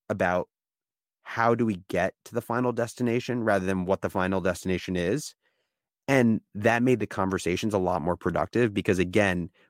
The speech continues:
we, we almost had, like, we were going down the bowling alley or the bowling lane. We had the bumpers up. We knew exactly the direction we were going.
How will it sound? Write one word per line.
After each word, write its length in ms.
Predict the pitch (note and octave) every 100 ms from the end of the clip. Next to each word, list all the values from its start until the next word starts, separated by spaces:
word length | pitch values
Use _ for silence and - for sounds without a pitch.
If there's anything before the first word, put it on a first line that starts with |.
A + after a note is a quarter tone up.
| -
we, 180 | A2 -
we 220 | G2 G#2+
almost 340 | A2 A2+ A2 -
had, 380 | - G2 G2 F#2+
like, 140 | F#2+ - A#2 -
we 160 | A#2+
were 120 | A#2+
going 280 | G2+ G#2 G#2+
down 200 | G#2 G2
the 60 | F#2+
bowling 400 | F2+ F#2 G2+ G#2
alley 360 | G#2+ A#2 C3 - _ _ -
or 100 | A2
the 80 | F#2+
bowling 360 | F#2 F#2+ A2
lane. 280 | B2+ C3 C#3 - _ -
We 120 | A2
had 320 | - G#2 G#2+
the 80 | G2
bumpers 420 | F#2 F2+ F#2+ E2
up. 200 | E2+ B2 -
We 140 | A2+
knew 400 | G2+ G#2 A2+ A2
exactly 540 | F#2+ F2+ F#2 F#2 - G2
the 100 | F#2
direction 360 | F#2+ F2+ G2
we 80 | F2
were 60 | E2
going. 400 | F2 F#2 A2+